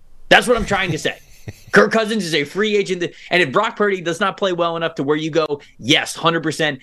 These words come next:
Speaker 1: this is the guy. San Francisco still has a Super Bowl window. Do they go get Kirk Cousins?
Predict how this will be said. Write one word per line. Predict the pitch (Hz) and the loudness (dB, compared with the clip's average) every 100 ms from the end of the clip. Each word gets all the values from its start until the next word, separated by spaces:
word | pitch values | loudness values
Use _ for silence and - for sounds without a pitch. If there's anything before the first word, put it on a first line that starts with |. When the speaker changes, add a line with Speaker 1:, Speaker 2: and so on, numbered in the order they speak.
| - | -10
Speaker 1:
this | 120 143 131 | 2 2 2
is | 123 | -4
the | |
guy. | 113 131 131 110 101 - - | 2 2 4 0 -4 -14 -14
San | - 208 214 | 0 2 2
Francisco | 208 208 233 202 | -2 0 0 0
still | 240 208 | 0 -2
has | 190 180 | -2 -4
a | 156 | -4
Super | 208 185 | -4 -2
Bowl | 175 175 | 0 0
window. | 156 131 - _ _ _ _ _ - - - - - - 123 | -2 -6 -10 _ _ _ _ _ -20 -20 -20 -20 -20 -12 6
Do | 180 214 | 6 6
they | 202 185 | 2 2
go | 190 | 0
get | 170 170 | 0 -2
Kirk | 170 135 | -4 -2
Cousins? | 120 107 - - - | -4 -6 -12 -18 -20